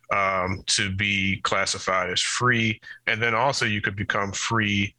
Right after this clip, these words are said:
through a process called manumission. And so manumission is a legal process in which enslaved people are, uh, become legally free people.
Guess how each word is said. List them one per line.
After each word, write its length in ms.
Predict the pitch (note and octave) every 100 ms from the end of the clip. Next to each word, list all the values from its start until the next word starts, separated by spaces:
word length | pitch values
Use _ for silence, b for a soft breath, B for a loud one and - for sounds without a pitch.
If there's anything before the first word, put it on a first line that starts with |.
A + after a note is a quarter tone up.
| _
through 140 | - G2
a 40 |
process 520 | - G2 G2 - G2+
called 300 | - G#2 F#2+
manumission. 840 | F#2+ G2+ G2 F#2 G2 A2 - A#2 G#2+
And 120 | G2
so 160 | - F#2+
manumission 640 | G2 G#2 F#2+ G2+ G#2 G2+
is 100 | F#2+
a 80 | F#2+
legal 340 | G2 G#2 G#2
process 680 | - G#2 G2+ G2+ - G2+ -
in 140 | F#2 F#2+
which 280 | G2 - B B B
enslaved 560 | G#2 G2+ G#2+ G#2 G2+ -
people 540 | G#2 F#2+ F#2+ F#2 F#2 B B B -
are, 480 | G2+ G2+ G2+ G2 -
uh, 380 | F#2+ G2 F2+ F#2
become 480 | G#2+ - A2 G2 F#2+
legally 260 | G2 G2 F#2
free 260 | - F#2
people. 500 | F2 F#2 F#2 E2 F2+